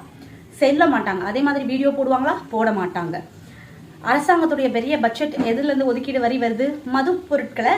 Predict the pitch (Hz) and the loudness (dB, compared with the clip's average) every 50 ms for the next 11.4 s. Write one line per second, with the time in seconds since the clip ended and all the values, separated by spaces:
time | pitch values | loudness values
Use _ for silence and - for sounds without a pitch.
0 | 415 - - - - 254 254 302 311 302 294 285 339 - - - 220 254 247 269 | 0 -4 -8 -6 -6 -4 -2 -2 -2 -2 -2 -2 -2 -4 -4 -6 -6 -4 -2 -2
1 | 277 277 254 247 254 247 240 240 254 294 330 - - - - - - - - 226 | -2 -2 -2 -2 -2 -2 -4 -4 -4 -6 -6 -8 -12 -18 -20 -20 -20 -10 -4 0
2 | 226 233 214 208 185 180 180 180 175 170 165 160 170 - - - - - - - | 0 0 0 0 -2 -4 -6 -6 -6 -8 -8 -10 -12 -18 -20 -20 -20 -18 -10 -6
3 | 208 208 208 196 220 294 359 349 - - - - - - - - 196 190 240 262 | -4 -2 0 0 0 0 -2 -4 -6 -12 -18 -20 -20 -20 -14 -12 -8 -4 -2 0
4 | 285 330 349 370 370 370 - 240 220 262 262 262 247 233 226 254 311 330 302 240 | 0 2 2 2 2 0 0 -2 -2 0 0 0 0 0 0 0 -2 -2 -2 -2
5 | 269 285 302 320 320 - 190 185 185 - - 196 180 185 185 - - - - - | 0 0 0 -2 -2 -2 -2 -2 -2 -4 -6 -6 -6 -6 -8 -12 -14 -18 -20 -20
6 | - - - - - - - - - 247 269 277 269 269 269 277 269 262 240 285 | -20 -20 -20 -20 -20 -20 -20 -10 -6 -2 -2 -2 0 0 0 2 2 2 2 2
7 | 320 370 427 480 - 269 262 269 285 - - - - 233 220 208 202 233 262 277 | 2 2 2 2 4 4 2 2 2 -2 -2 -2 0 0 0 2 0 0 0 0
8 | 240 233 226 220 240 220 220 220 - 311 320 311 311 302 294 339 349 339 - 247 | -2 -2 -4 -4 -2 -2 -4 -2 -2 -2 0 0 0 0 0 0 0 -2 -2 -4
9 | 233 226 - - 254 233 220 190 196 220 226 - - - - - - - - - | -6 -4 0 2 2 2 2 2 0 -2 -4 -4 -6 -10 -16 -20 -20 -20 -20 -20
10 | - - - 180 269 277 277 320 320 - 330 311 - - - 233 233 208 226 226 | -18 -14 -4 0 4 4 4 4 2 -2 -4 -6 -6 -8 -10 -10 -8 -6 -4 -2
11 | 226 247 294 311 247 226 220 240 | 0 0 0 0 -2 -2 -4 -4